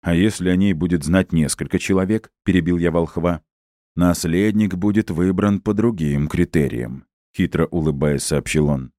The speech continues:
«Подожди». Я даже удивился столь оригинальной трактовке выбора наследника.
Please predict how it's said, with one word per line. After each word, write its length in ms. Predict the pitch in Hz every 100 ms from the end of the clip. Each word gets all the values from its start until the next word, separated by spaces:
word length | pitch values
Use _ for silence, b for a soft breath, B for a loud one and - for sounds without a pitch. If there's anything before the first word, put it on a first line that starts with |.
| _ _ _ _ _ _ -
«Подожди». 520 | 90 113 85 78 - _ _ -
Я 180 | 92 98
даже 240 | 95 92
удивился 540 | 95 90 80 107 -
столь 280 | 73 - 80
оригинальной 580 | 90 85 78 80 80 78
трактовке 520 | - 80 - 78 -
выбора 320 | 73 73 73
наследника. 680 | 69 76 76 69 60 - -